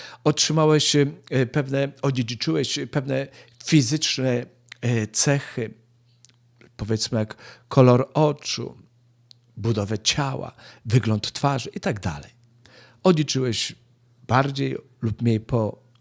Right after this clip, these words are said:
ojcu albo po matce. Odziedziczyłeś również pewne cechy charakteru osobowe.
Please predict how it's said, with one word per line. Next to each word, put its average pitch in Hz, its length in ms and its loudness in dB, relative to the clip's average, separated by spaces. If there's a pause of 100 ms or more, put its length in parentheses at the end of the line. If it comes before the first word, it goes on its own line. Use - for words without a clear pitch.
ojcu 127 480 -2 (400)
albo 92 280 -4
po - 160 -10
matce. - 460 -10 (800)
Odziedziczyłeś 160 520 2
również 214 300 -2
pewne 180 300 0
cechy 175 300 -4
charakteru 135 720 0
osobowe. 107 600 -2